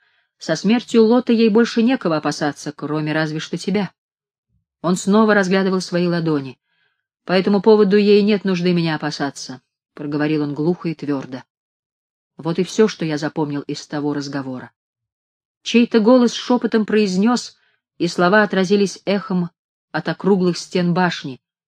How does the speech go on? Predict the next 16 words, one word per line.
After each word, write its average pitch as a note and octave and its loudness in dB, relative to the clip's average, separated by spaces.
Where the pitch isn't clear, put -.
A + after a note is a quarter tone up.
Или D3+ -2
же D3+ -2
они D#3+ -2
прозвучали D#3+ -4
только D#3+ -6
у - -2
меня D#3 -4
в D3 -10
голове? D3 -4
Маргауза — F#3+ 2
лживейшая G#3 2
из G3 0
живущих G3 0
на F#3+ 0
земле F#3 0
женщин, F3 -2